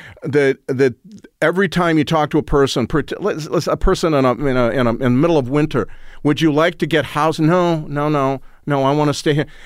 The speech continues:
That is so clearly the dope talking,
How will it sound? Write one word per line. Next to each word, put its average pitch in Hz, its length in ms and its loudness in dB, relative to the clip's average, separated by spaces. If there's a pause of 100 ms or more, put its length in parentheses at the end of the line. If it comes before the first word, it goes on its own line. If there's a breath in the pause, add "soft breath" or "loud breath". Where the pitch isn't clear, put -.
(180 loud breath)
That 180 420 0
is 156 240 0
so 165 140 2
clearly 147 720 0
the 120 220 -4
dope 139 340 0
talking, - 560 -6